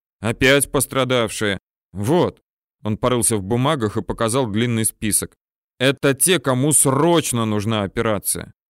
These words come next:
Мы отправляем их в Москву. Вашего мужа тут нет". "Впишите". "Их жизнь на волоске. А у вашего мужа сейчас стабильная ситуация.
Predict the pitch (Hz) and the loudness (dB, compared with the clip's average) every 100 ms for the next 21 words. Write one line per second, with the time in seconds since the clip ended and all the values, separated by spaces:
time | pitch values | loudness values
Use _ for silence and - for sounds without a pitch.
0 | _ 110 135 143 135 143 139 147 127 131 | _ 0 2 0 0 0 2 2 2 0
1 | 107 110 127 131 - 117 95 76 _ _ | -2 -2 -2 -2 -2 -2 -4 -6 _ _
2 | _ _ _ _ _ 95 113 147 - 143 | _ _ _ _ _ -4 0 0 0 0
3 | 139 151 139 131 147 139 135 139 98 - | 0 0 0 0 -2 -4 -2 -2 -4 -8
4 | _ _ _ _ _ _ _ - - 208 | _ _ _ _ _ _ _ -20 -8 -4
5 | 190 - 208 170 131 127 104 - _ _ | -2 -2 0 0 -2 -4 -4 -8 _ _
6 | _ _ _ _ _ 110 117 117 110 101 | _ _ _ _ _ -2 0 2 0 0
7 | 135 135 90 82 92 104 104 117 123 117 | 0 2 -2 -6 -6 -4 -2 -2 -2 -2
8 | - - 92 - _ _ _ _ 113 120 | -4 -4 -8 -8 _ _ _ _ -2 0
9 | 113 113 156 135 120 107 107 143 147 110 | 0 2 0 0 -2 -2 0 0 0 0
10 | 101 110 - 151 139 - 117 101 147 127 | 0 -2 -2 -2 0 -2 -2 -2 -2 0
11 | 117 107 120 - 143 107 92 - 76 | 0 0 -2 -2 0 0 -2 -6 -8